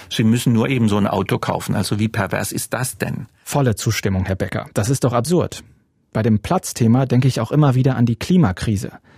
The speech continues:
Speaker 2: Wenn ich jetzt gerade im Sommer draußen unterwegs bin, zu Fuß auf einer Straße voller Autos und ohne Bäume,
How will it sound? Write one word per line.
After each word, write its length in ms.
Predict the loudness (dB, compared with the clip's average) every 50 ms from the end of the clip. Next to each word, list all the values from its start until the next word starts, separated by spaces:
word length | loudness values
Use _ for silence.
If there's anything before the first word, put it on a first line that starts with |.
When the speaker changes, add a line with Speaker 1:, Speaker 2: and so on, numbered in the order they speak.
| _ _ _ _ _ _
Speaker 2:
Wenn 120 | 0 0 0
ich 120 | 2 2
jetzt 220 | 0 -2 -2 -2 -2
gerade 340 | 0 0 0 0 0 2
im 120 | 2 2 2
Sommer 280 | 4 4 4 2 2
draußen 420 | 2 0 0 0 0 2 2 2 0
unterwegs 500 | 2 2 0 2 2 2 0 0 -2 -2
bin, 300 | 0 2 4 4 2 2 0
zu 160 | -2 -2 -2
Fuß 400 | -2 0 0 2 2 2 2 0
auf 120 | -2 -2 0
einer 200 | 0 0 0 -2
Straße 500 | -4 -4 -4 -2 -2 0 0 0 -2 -2
voller 400 | -2 -2 0 0 0 0 0 0
Autos 340 | -2 0 0 0 0 0
und 140 | 0 0 2
ohne 200 | 2 4 4 4
Bäume, 380 | 2 2 2 4 4 4 4